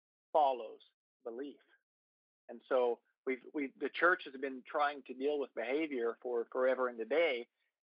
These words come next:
and, uh, clearly hasn't worked. I, and it's, it's why it's so important to deal with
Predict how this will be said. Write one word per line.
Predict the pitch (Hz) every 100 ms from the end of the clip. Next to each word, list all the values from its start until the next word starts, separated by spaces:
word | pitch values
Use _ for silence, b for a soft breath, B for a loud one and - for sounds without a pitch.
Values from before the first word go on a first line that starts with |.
| 120
and, | 117 110 107 104 _
uh, | 117 110 107 104 - _ _ _ _ _ _ _ _ _ _ _
clearly | - 175 143
hasn't | 139 127 -
worked. | 156 135 - _
I, | - 117 123
and |
it's, | 120 - _ -
it's | 135
why | 139 131
it's | -
so | 143 123
important | 113 - 156 123 - -
to | 123
deal | 127 120
with | 120